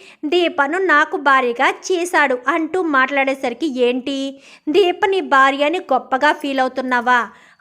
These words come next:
ఆ దీప వల్లే నువ్వు రోడ్డు మీదకి వచ్చేసావు బావా"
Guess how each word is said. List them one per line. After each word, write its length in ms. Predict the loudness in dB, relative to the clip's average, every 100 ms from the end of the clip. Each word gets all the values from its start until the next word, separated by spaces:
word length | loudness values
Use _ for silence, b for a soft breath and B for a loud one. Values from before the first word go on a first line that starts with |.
| 2
ఆ 220 | 4 4
దీప 300 | 0 -2 -2
వల్లే 380 | 0 0 2 0
నువ్వు 280 | -2 -4
రోడ్డు 400 | -4 -2 -4 0
మీదకి 360 | -2 -2 -4 -4
వచ్చేసావు 460 | -4 -4 -2 -2 0
బావా" 480 | 0 0 -2 -4